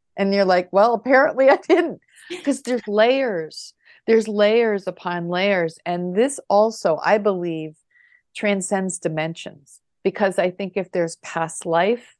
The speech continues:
things in there or anything else that's, that's throughout your, your lineage that still needs to be forgiven, I think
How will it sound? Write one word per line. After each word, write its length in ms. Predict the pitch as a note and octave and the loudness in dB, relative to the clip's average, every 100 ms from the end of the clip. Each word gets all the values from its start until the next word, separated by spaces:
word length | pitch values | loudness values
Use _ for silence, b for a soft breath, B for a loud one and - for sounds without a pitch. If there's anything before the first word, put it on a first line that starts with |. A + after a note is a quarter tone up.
| _ - | _ -4
things 380 | A3 A3 A3+ | -2 -2 -6
in 200 | A3+ A3 | -6 -4
there 400 | A3 G#3+ G#3 G#3 | -2 0 2 0
or 560 | - E3 D#3 D3+ D3+ D3+ B B B - | 0 0 2 0 -4 -10 B B B -2
anything 540 | G#3 A3 G#3 G#3+ G3 | 0 0 -2 -2 -2
else 340 | F#3+ F#3+ - - | -2 -6 -4 0
that's, 400 | E3 E3 - - - | 0 0 -8 -18 -8
that's 480 | E3+ D#3+ - - - _ | -6 -6 -12 -20 -20 _
throughout 460 | - F#3 F3+ E3+ E3+ | -2 2 4 2 -2
your, 600 | F3 E3+ D#3+ D#3 D3+ D3 - | -2 2 2 2 -2 -6 -6
your 200 | D#3 D3+ | -4 2
lineage 720 | G3+ A3+ A3+ G#3 G3+ - - | 2 2 0 -2 -4 -8 -4
that 220 | F#3+ F3+ | -2 -4
still 240 | - G3+ | -6 -4
needs 300 | F#3+ G3 F#3 - | -2 -4 -6 -6
to 100 | F#3+ | -2
be 160 | G3+ | -2
forgiven, 600 | F#3 F#3+ F3 F#3+ F3+ F3 - | -2 -4 0 0 0 -2 -4
I 180 | D#3 _ | -8 _
think 300 | A#3 A#3+ - | -4 -4 -10